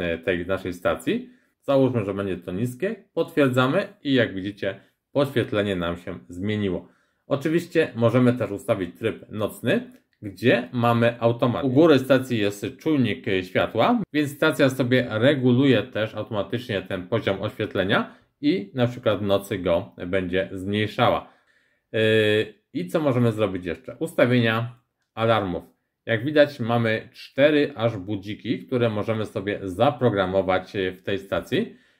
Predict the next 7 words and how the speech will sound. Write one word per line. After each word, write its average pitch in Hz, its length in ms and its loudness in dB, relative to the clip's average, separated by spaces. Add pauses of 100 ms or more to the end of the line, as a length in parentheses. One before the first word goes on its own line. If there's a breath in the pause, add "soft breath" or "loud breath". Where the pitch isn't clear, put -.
(200 loud breath)
i 233 240 -4
o 131 100 0
czterech 131 420 2
różnych 107 360 -2
godzinach 98 480 -4
możemy 95 360 -6
sobie, 90 380 -4